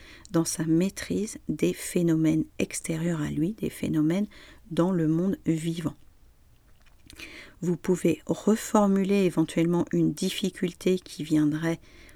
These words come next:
au cours du processus. Vous pouvez aussi lui demander s'il a besoin d'aide,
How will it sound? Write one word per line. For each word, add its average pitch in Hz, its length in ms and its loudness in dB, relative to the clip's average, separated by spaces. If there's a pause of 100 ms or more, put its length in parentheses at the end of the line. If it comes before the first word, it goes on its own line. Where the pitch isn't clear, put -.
(200)
au 165 120 2
cours 185 400 0
du - 100 -10
processus. - 840 0 (440)
Vous 170 160 -2
pouvez 185 320 4
aussi 180 500 0 (360)
lui 165 260 0 (120)
demander 160 640 4
s'il 175 300 0
a 160 60 4
besoin 156 400 4
d'aide, 170 420 0